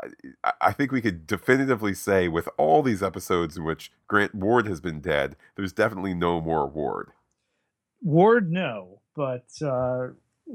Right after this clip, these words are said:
Speaker 2: who, who was Grant Ward anyway, Matt? And, you know, if we're gonna open up the idea that somebody's likeness now could be used in a, uh, biotech,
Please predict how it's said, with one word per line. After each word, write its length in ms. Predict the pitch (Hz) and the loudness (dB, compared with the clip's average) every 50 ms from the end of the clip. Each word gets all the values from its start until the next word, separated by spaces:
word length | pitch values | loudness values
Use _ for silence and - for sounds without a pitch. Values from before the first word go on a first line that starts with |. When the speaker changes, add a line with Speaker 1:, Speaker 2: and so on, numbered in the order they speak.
| 190 - | -8 -2
Speaker 2:
who, 240 | - 247 269 294 320 _ - | 0 2 2 2 0 _ 0
who 180 | - 262 285 | 2 4 4
was 360 | 262 202 185 202 208 190 160 - | 4 6 6 6 6 6 4 4
Grant 340 | - 180 190 185 185 - | 2 4 4 4 4 4
Ward 380 | 143 170 185 185 185 190 185 156 | 6 8 8 10 10 8 8 6
anyway, 640 | 123 - 123 127 131 127 117 113 110 110 107 107 104 | 6 4 4 4 6 6 6 4 4 4 4 2 2
Matt? 540 | 104 107 107 104 107 107 107 107 104 - - | 4 4 6 6 6 6 6 4 4 2 -2
And, 540 | - 131 127 120 113 117 113 113 113 117 123 | 0 2 4 6 6 6 6 6 4 4 4
you 100 | 135 127 | 6 6
know, 360 | 123 123 123 120 120 117 120 - - - - - - - - - | 8 8 8 8 8 6 4 0 -4 -12 -12 -12 -12 -12 -8 0
if 240 | - 151 135 127 117 | 2 4 4 4 4
we're 280 | 135 135 151 170 190 190 | 6 8 8 8 8 8
gonna 220 | 208 196 185 - | 6 6 6 6
open 340 | - 170 135 139 - 160 151 | 6 4 4 4 4 2 2
up 240 | 147 143 139 - - | 4 2 2 0 0
the 180 | 147 143 135 | 0 2 4
idea 560 | 131 127 123 127 123 127 127 131 127 123 120 | 4 4 4 2 0 0 0 2 4 4 4
that 180 | 117 117 117 110 | 2 0 -2 0
somebody's 540 | - - - 143 147 180 170 147 131 123 117 | 0 0 0 2 2 4 4 4 2 2 0
likeness 640 | 117 117 127 135 131 131 - 120 113 113 - - | 0 2 4 4 2 2 -2 -4 -4 -4 -4 -4
now 280 | 123 113 113 110 110 110 - | -2 -2 -2 -2 -2 -2 0
could 180 | - 127 117 | 0 0 2
be 100 | 117 120 | 0 -2
used 840 | 117 113 110 117 120 120 120 117 117 117 113 110 110 - - - - - | -2 -2 -2 0 0 2 2 2 0 0 -2 -2 -4 -8 -10 -12 -10 -6
in 280 | 123 120 117 117 117 | -2 -2 0 0 0
a, 640 | 117 - - 123 117 110 107 107 107 110 107 104 107 - - - - - - - - | -2 -2 -2 0 0 2 2 4 4 2 2 0 -2 -6 -16 -18 -18 -18 -14 -6 0
uh, 500 | - 113 110 107 107 104 101 - - - | 2 4 4 4 4 4 4 2 0 0
biotech, 1500 | 143 131 - 139 127 127 143 147 139 131 131 127 123 123 123 127 - _ _ _ - - - 143 131 131 - - - - | 0 2 2 4 4 4 4 4 4 4 4 2 2 0 -2 -6 -10 _ _ _ -10 -6 -2 0 0 0 -2 -4 -16 -16